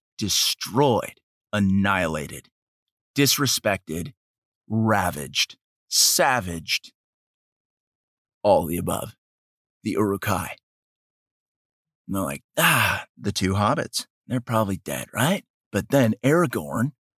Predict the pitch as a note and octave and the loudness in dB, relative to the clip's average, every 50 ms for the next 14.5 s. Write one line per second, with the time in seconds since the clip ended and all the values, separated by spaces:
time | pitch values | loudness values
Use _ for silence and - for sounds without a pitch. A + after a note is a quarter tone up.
0 | _ _ _ _ _ _ - C3+ D#3+ F#3+ G3 A3 G#3+ G3+ C#3+ B2 A2 G2+ G2 G#2+ | _ _ _ _ _ _ -2 0 0 2 4 2 4 4 4 4 4 4 2 2
1 | G2+ F#2 G2 G2 A2 C3 E3+ F#3 D#3 D3 - - A#2 A2+ A2 A2 A2 - - A2 | 2 2 2 2 2 2 0 -2 -4 -4 -2 2 2 4 4 4 4 4 2 0
2 | G#2 - G#2 G#2 A#2 A#2 A2 A2 G#2+ G2+ G2+ G2+ - - - - G2+ G2+ F2+ - | 2 2 2 2 4 4 4 2 0 0 -2 -4 -6 -6 -2 0 2 2 2 0
3 | - F#2+ G2+ A#2+ F3 - _ _ _ _ _ _ _ _ _ _ _ _ _ _ | -2 -4 -4 -4 -4 -6 _ _ _ _ _ _ _ _ _ _ _ _ _ _
4 | - - D3 E3 F3 F3+ - - - - A2 G2+ G2 G2 G2 G#2+ A#2+ - - - | -6 -4 -4 -2 -2 0 0 2 2 2 2 0 0 0 0 -2 -4 -6 -8 -8
5 | - _ _ _ _ _ _ _ _ _ _ _ _ _ _ _ _ _ - - | -10 _ _ _ _ _ _ _ _ _ _ _ _ _ _ _ _ _ -8 -2
6 | - - A#2 A2 G#2+ G#2+ G#2 G#2 G#2 G2 - _ _ _ _ _ _ _ _ _ | 0 2 4 4 4 4 4 4 2 0 -4 _ _ _ _ _ _ _ _ _
7 | _ _ - - F3+ F3+ E3+ C#3+ G#2 F2 - - - - G2 G#2 G2 F2 F#2 F2+ | _ _ -4 0 2 4 4 4 2 2 -2 -6 -4 -2 -2 0 0 0 -2 -4
8 | F2 - - - - F3+ A3+ A#3+ G3+ - - - - D3+ G#3 A3+ F3+ C3+ - - | -4 -6 -6 -4 0 0 2 2 0 -2 -6 -6 -6 -4 -4 -4 -4 -6 -8 -10
9 | - - - C#3 F#3 D3+ A#2 B2+ E3 F#3 G#3 A3 A3+ A#3 A#3 A3 D#3 - - - | -10 -8 -6 -6 -4 -2 -2 0 0 0 2 2 2 2 2 0 -4 -8 -12 -14
10 | - - - _ _ _ _ _ _ _ _ _ _ _ _ _ _ _ _ _ | -14 -16 -18 _ _ _ _ _ _ _ _ _ _ _ _ _ _ _ _ _
11 | - D#3 D#3+ D3 A#2+ B2 F#3 A3+ A#3+ G#3 D3+ B2 F#2+ G2 F#2+ F2+ - - E2 F#2 | -6 -4 -2 -2 0 2 2 4 4 2 2 0 0 0 0 0 -2 -2 -2 0
12 | D#2+ E2 G#2+ D3+ F#3 F#3+ F#3+ - A#2+ A#2+ - _ _ _ _ _ _ _ _ _ | 2 2 2 2 2 0 0 0 0 0 0 _ _ _ _ _ _ _ _ _
13 | _ _ _ _ _ _ - F#2 - C2+ E2 G#2 A#2 B2 C#3 D3 D3+ D#3+ D#3 D#3+ | _ _ _ _ _ _ -10 -8 -6 -4 -2 -2 -2 -2 -2 -2 -4 -4 -4 -6
14 | D#3+ E3+ E3+ F3 F3 F#3 F3 F3+ F#3 F#3 | -6 -6 -8 -8 -8 -10 -10 -10 -10 -12